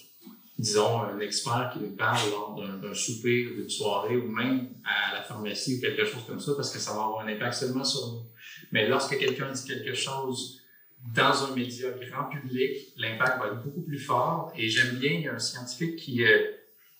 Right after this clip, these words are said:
euh, il y a quelques années, euh, en Colombie-Britannique ou en Alberta,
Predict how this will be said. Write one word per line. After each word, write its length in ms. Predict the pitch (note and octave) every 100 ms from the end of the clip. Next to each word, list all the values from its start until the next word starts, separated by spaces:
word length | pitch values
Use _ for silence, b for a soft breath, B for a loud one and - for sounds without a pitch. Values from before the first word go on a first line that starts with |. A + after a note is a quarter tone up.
| -
euh, 300 | - - -
il 40 |
y 40 | -
a 40 |
quelques 320 | B2 B2 C#3 C3
années, 460 | A#2+ C3+ D3 D3 -
euh, 180 | G#2
en 320 | G#2 - - -
Colombie-Britannique 760 | B2+ B2 C3 C#3 - B2 C3+
ou 60 | A#2+
en 80 | A#2
Alberta, 440 | A2 A2 - C#3+